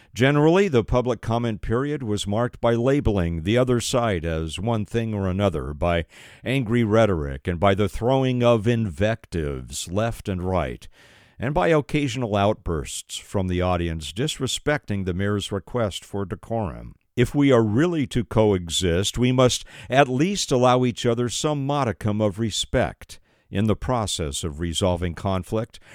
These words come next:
realizing that we are all flawed and that none of us navigate this life perfectly nor with absolute righteousness. It's just the nature of the human race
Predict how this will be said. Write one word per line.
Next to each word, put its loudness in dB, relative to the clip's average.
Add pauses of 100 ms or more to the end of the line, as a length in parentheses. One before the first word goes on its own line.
(160)
realizing 2
that 4
we 4
are 6 (120)
all 8
flawed -2
and 0
that 2
none 2
of 2
us -6 (280)
navigate -2
this -2
life -2
perfectly 0 (300)
nor 8
with 2
absolute 2
righteousness. -4 (300)
It's -6
just 0
the 0
nature -2
of -4
the -2
human -4
race -2